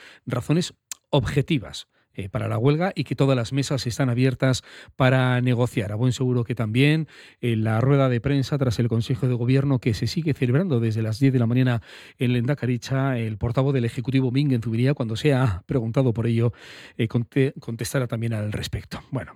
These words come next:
Euskadi, ya saben, asume las competencias de trenes, de cercanías, homologación de títulos extranjeros y acogida de refugiados. La firma tuvo lugar ayer por la tarde y ahora de lo que se trata es de pensar en el futuro, en el desarrollo del autogobierno del País Vasco,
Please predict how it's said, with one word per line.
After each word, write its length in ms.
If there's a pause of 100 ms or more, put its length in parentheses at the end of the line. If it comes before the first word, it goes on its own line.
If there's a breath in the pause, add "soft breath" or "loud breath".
Euskadi, 460
ya 120
saben, 360
asume 420
las 240
competencias 540
de 120
trenes, 460 (300 loud breath)
de 100
cercanías, 680
homologación 520
de 80
títulos 380
extranjeros 640
y 60
acogida 360
de 100
refugiados. 640 (300 loud breath)
La 200
firma 440
tuvo 200
lugar 220
ayer 240
por 160
la 120
tarde 360 (420 loud breath)
y 280
ahora 440
de 120
lo 100
que 120
se 120
trata 340
es 140
de 100
pensar 320
en 80
el 160
futuro, 500
en 100
el 100
desarrollo 400
del 200
autogobierno 600
del 140
País 180
Vasco, 380